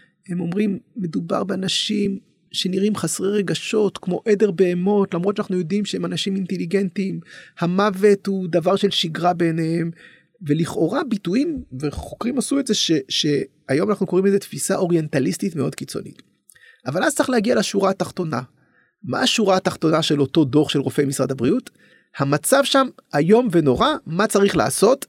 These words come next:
להביא את כולם מהר לישראל, לעשות רכבת אווירית ולהציל אותם. הנה הסולידריות, והנה אנחנו רואים באותו דוח את ההתנשאות ואת הסולידריות. התפיסה שיושבת על רקע שכל העולם חשב כך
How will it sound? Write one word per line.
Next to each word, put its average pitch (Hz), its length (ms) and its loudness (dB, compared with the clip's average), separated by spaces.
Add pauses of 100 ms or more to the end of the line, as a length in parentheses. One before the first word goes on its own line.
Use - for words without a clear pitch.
(340)
להביא 170 300 6
את - 80 2
כולם 220 320 6
מהר 185 300 6
לישראל, 131 600 4 (320)
לעשות 143 460 4
רכבת 269 400 4
אווירית 208 480 2
ולהציל 180 720 4
אותם. 117 300 2 (640)
הנה 269 180 0
הסולידריות, 226 800 0
והנה 302 140 -4
אנחנו 294 200 0
רואים 330 240 4
באותו 247 360 4
דוח 269 420 0 (500)
את 139 120 0
ההתנשאות - 720 2
ואת 180 140 -2
הסולידריות. 185 800 2 (420)
התפיסה 170 480 0 (380)
שיושבת 403 480 2
על 359 100 2 (120)
רקע 349 180 2
שכל - 440 2
העולם 262 320 4
חשב 190 340 0
כך - 240 -6